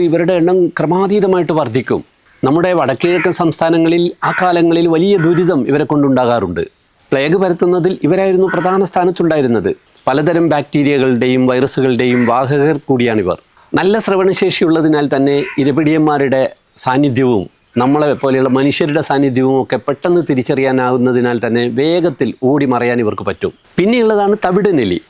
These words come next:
റാറ്റസ് നോർവീജിക്കസ് എന്ന ശാസ്ത്രനാമത്തിൽ അറിയപ്പെടുന്നവരാണ് തവിടനെലികൾ. ബ്രൗൺ റാറ്റ്, കോമൺ റാറ്റ്, സ്ട്രീറ്റ് റാറ്റ്, നോർവേ റാറ്റ്, നോർവീജിയൻ റാറ്റ് എന്നൊക്കെ ഇതിന് പൊതുവായിട്ടുള്ള പേരുകളുണ്ട്. വടക്കൻ ചൈനയിൽ പരിണമിച്ചുണ്ടായിട്ട് അവിടെ നിന്നും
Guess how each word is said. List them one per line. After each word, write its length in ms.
റാറ്റസ് 440
നോർവീജിക്കസ് 680
എന്ന 200
ശാസ്ത്രനാമത്തിൽ 680
അറിയപ്പെടുന്നവരാണ് 760
തവിടനെലികൾ. 580
ബ്രൗൺ 240
റാറ്റ്, 300
കോമൺ 260
റാറ്റ്, 300
സ്ട്രീറ്റ് 440
റാറ്റ്, 320
നോർവേ 400
റാറ്റ്, 260
നോർവീജിയൻ 480
റാറ്റ് 280
എന്നൊക്കെ 420
ഇതിന് 220
പൊതുവായിട്ടുള്ള 520
പേരുകളുണ്ട്. 540
വടക്കൻ 400
ചൈനയിൽ 340
പരിണമിച്ചുണ്ടായിട്ട് 920
അവിടെ 240
നിന്നും 280